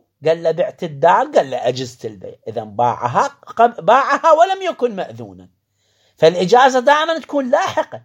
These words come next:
هاي قايليها لو ما قايليها. زين، لماذا لا، لماذا يكون منع؟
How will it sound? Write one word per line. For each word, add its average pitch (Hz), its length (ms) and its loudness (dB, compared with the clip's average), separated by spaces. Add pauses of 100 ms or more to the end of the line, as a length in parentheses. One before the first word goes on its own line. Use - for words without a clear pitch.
(120)
هاي 147 140 0
قايليها 202 520 0
لو 262 120 0
ما 330 180 -2
قايليها. 247 580 -2 (2000)
زين، 95 360 -18
لماذا 320 600 4
لا، 294 400 0
لماذا 339 560 0
يكون 277 300 -4
منع؟ 294 240 -2